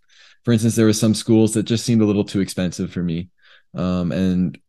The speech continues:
either the cost of living of the state they were in or the cost of tuition or both.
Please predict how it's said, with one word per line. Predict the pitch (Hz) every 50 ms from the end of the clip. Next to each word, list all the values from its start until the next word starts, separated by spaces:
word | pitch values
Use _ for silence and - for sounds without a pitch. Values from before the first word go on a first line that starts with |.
| -
either | - 107 104 85 98 95 95 95
the | 87 - 95
cost | - - 98 92 - -
of | 92 92
living | 98 87 98 95 90
of | 87
the | 78 90
state | 82 - - - 98 98 90
they | - 95 95
were | 92 92
in | 87 85 92 92 90 90 92 92 - -
or | - 87 87 87
the | 78 85 82
cost | - - 101 85 85 -
of | 73
tuition | - - - 92 90 85 - - 95 80
or | 80 80
both. | 71 78 82 95 107 - _